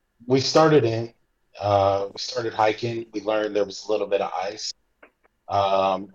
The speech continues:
and, I, you know, S-, Scotty, of course, is leading the, the way. He's the most eager, the most excited, ready to tackle this. He's leading.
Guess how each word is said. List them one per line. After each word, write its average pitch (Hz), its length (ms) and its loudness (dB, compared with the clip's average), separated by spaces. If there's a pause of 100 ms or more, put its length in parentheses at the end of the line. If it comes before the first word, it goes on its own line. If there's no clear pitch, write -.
and, 104 540 -2
I, 110 220 -4 (220)
you 104 160 -4
know, 92 140 0
S-, - 340 -8 (320)
Scotty, 143 500 2
of 110 120 2
course, 117 340 0
is 95 140 -8
leading 101 240 -2
the, 92 220 -8 (140)
the 92 60 -14
way. 90 360 -6
He's - 380 -12 (420)
the 110 80 -4
most 107 340 -4
eager, 107 280 -2
the 98 120 -8
most 98 260 -4
excited, 101 560 -4
ready 98 240 -2
to 90 100 -6
tackle 92 360 -6
this. 98 280 -8
He's 117 540 -6 (240)
leading. 113 640 2